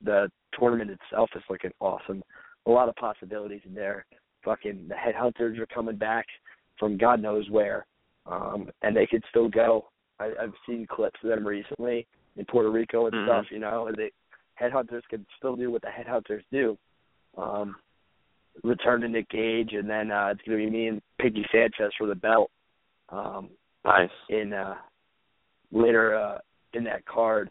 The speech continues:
Speaker 1: so it's gonna be a really good show. I would, I would get out to that. If you like indie wrestling, you like, especially tournaments. You know, tournaments are fucking awesome.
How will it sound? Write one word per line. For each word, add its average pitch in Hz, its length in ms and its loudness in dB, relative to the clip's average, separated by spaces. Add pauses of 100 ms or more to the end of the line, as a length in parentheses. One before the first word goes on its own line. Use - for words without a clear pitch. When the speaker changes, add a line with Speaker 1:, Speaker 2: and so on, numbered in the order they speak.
(120)
Speaker 1:
so 98 240 -6
it's 104 140 -10
gonna 117 100 2
be 107 80 2
a 104 40 2
really 110 220 4
good 98 160 -4 (100)
show. 107 160 4
I 101 120 0
would, 101 180 -6
I 110 40 -8
would 110 180 -4
get 110 100 2
out 107 240 2
to 104 60 -2
that. 101 240 0
If - 100 -12
you 127 160 2
like 120 180 4 (600)
indie 113 240 -4
wrestling, 110 420 -2
you 107 120 0
like, 104 220 4 (500)
especially 139 480 2 (280)
tournaments. 113 500 -2
You 92 80 -10
know, 104 180 -4
tournaments 117 380 0
are 90 100 -12
fucking 104 260 2
awesome. 104 420 0